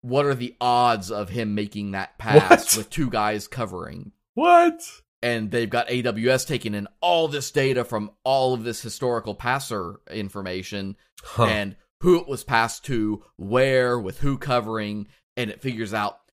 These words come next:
Speaker 1: what are the odds, you know, the, the forecast of whether or not that pass gets made, you know, twenty-two percent of the time or whatever.
Speaker 2: Wow. Whoa.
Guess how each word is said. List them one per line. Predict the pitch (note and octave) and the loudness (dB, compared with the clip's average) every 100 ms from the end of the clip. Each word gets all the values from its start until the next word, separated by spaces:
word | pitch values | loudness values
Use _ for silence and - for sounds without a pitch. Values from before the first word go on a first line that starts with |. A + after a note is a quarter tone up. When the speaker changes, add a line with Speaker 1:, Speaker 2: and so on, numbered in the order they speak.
| _ | _
Speaker 1:
what | G2 B2 - | -4 -2 -2
are | A#2 A2 A2 | -2 0 -2
the | G2+ G#2+ - | -4 -8 -2
odds, | A2+ A#2 G#2+ F#2 E2+ - | 2 4 4 0 -4 -10
you | G#2 | -8
know, | F#2+ F#2 | -6 -8
the, | D#2+ F#2 G2+ | -6 -8 -8
the | G#2 | -10
forecast | G2 A#2 A#2 - G2 F#2 F#2+ - | -6 -4 -4 -4 -6 -6 -8 -10
of | F#2 F#2+ F#2 F#2 _ _ _ _ _ A2 | -8 -6 -6 -10 _ _ _ _ _ -6
whether | A#2 A#2+ G#2+ | 0 0 0
or | G#2 | -2
not | G2+ G2+ - | -2 -4 -4
that | G#2+ G2+ - | -4 -4 -6
pass | G#2+ F#2+ F#2+ | -4 -4 -4
gets | A2 G2 G#2 | -8 -10 -8
made, | G2+ F#2+ F2 - | -6 -6 -8 -14
you | G2 | -14
know, | D#2+ - | -14 -10
twenty-two | - G#2 G2 F#2+ - C3 A2+ | -8 -8 -8 -10 -10 -8 -8
percent | - F#2 G#2+ F2 | -10 -12 -12 -12
of | F2 | -12
the | |
time | F2 G2 F2+ F2+ D#2+ D2+ | -12 -10 -8 -10 -12 -12
or | F2+ | -4
whatever. | G#2 G2+ | -2 0
Speaker 2:
Wow. | G2 F#2 F#2 F2 E2 E2 - _ _ _ _ _ _ | 0 -2 -4 -6 -8 -10 -16 _ _ _ _ _ _
Whoa. | B2 A2+ F#2+ E2 | 2 4 4 -2